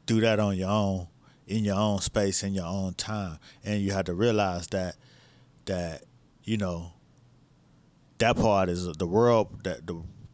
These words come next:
when it comes to the world, that part is over. You know what I'm saying? You back on your, you, you back on your square. You know what I'm saying? You out, you out in the world, you out in the public,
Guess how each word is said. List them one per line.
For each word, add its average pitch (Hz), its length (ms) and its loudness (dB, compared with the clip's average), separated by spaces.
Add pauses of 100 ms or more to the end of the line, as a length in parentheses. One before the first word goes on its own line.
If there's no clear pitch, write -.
(180)
when 101 180 -4
it 101 60 -4
comes 117 260 0
to 107 120 0
the 92 60 2
world, 104 400 4
that 101 200 2
part 95 280 0
is 82 140 -6
over. 87 260 -4 (300)
You 87 100 -12
know 92 80 -4
what 92 60 -4
I'm 92 40 -6
saying? 95 360 -2
You 98 80 -4
back 95 260 0
on 98 180 0
your, 92 280 -2
you, 85 160 -6
you 85 160 -8
back 90 260 -4
on 95 160 0
your 80 80 -4
square. 104 460 2 (580)
You - 100 -12
know 92 40 0
what 92 60 0
I'm 90 40 -6
saying? 98 440 -2 (260)
You 95 180 0
out, 85 400 -2
you 98 200 -4
out 92 160 0
in 90 80 -2
the 87 80 -4
world, 107 460 4
you 98 140 2
out 90 120 -2
in 85 60 -8
the 80 80 -8
public, 104 420 0